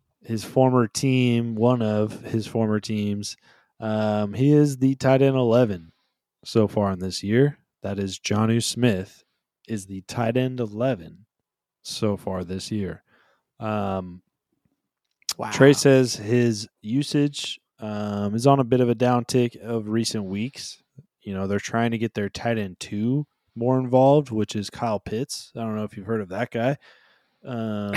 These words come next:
Speaker 1: but
Speaker 2: <laughs> You might
Speaker 1: they're trying to get him more
Speaker 2: you might
Speaker 1: involved.
Speaker 2: use a little bit of a draft capital on him.
Speaker 1: <laughs>
Speaker 2: Just a smidge.
Speaker 1: Um, but Tennessee as a whole ha-, has been very stingy against tight ends, giving up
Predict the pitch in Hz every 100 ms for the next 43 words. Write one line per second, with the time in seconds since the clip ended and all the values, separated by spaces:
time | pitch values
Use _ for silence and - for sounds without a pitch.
0 | 98 113 101 101 202 - - - - 156
1 | 131 127 135 117 117 107 117 117 113 196
2 | 196 147 123 - 135 135 131 131 131 131
3 | 117 107 110 101 - _ 127 117 - 117
4 | 110 110 110 98 92 - _ _ _ _
5 | _ 113 - - - - 196 - - -
6 | 123 147 - - - - - 370 381 -
7 | 120 117 123 107 104 - _ _ _ _
8 | _ _ _ _ _ - 120 117 - -
9 | 156 151 135 143 123 107 117 113 113 110
10 | 147 113 123 110 117 107 117 107 101 -
11 | 110 101 107 107 101 95 - 120 110 127
12 | 123 120 110 110 104 104 104 -